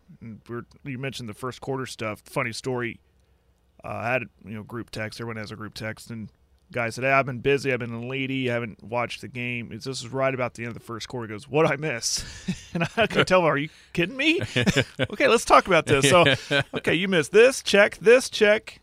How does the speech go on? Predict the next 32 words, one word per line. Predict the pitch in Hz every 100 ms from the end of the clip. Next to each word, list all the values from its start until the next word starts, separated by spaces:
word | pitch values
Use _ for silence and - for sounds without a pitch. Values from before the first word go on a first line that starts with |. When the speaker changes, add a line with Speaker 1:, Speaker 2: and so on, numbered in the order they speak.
| _ _ -
Speaker 1:
<laughs> | - - 180
And | -
he | 208
was | 180 123
like, | 110
"Oh, | 123
in | 147
the |
first | - 170 -
quarter?" | 185 - -
<laughs> | 165 -
Yeah, | - 185 -
it's | - -
crazy. | - 147 151 107 90 _ _ - - _ _ -
Wild | 143 185 202 185
game, | 175 175 143 120
wild | 135 147 131
game. | 127 127 110
But, | 113 _ _ _ - - _ _ -
um, | 139 139 131 117 - _ _ _ _ _
one | 151
of | 175
my | 175
keys | 160 175 202
was | 190 175
the | 143
play | - 170 180
of | 151
Dylan | 180 185
Gabriel, | 160 185 170 127 92 _
and | 127 135 131 123 101 _ _ _ _
he, | - 139 175